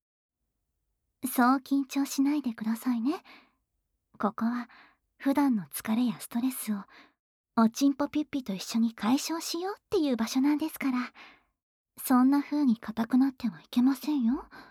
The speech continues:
さあ、まずはこちらへどうぞ。お客様にこれからたっぷり溜まったザーメンをヌキヌキしてもらうオナサポ小屋へと案内いたします。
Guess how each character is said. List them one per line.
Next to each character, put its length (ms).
さ 180
あ、 160
ま 160
ず 120
は 260
こ 120
ち 160
ら 120
へ 100
ど 160
う 40
ぞ。 120
お 100
客 220
様 260
に 180
こ 120
れ 140
か 140
ら 200
た 140
っ 60
ぷ 100
り 120
溜 140
ま 100
っ 40
た 200
ザ 200
ー 20
メ 180
ン 60
を 40
ヌ 100
キ 160
ヌ 100
キ 160
し 100
て 120
も 140
ら 200
う 40
オ 40
ナ 100
サ 160
ポ 120
小 100
屋 120
へ 80
と 140
案 180
内 160
い 40
た 120
し 140
ま 120
す。 220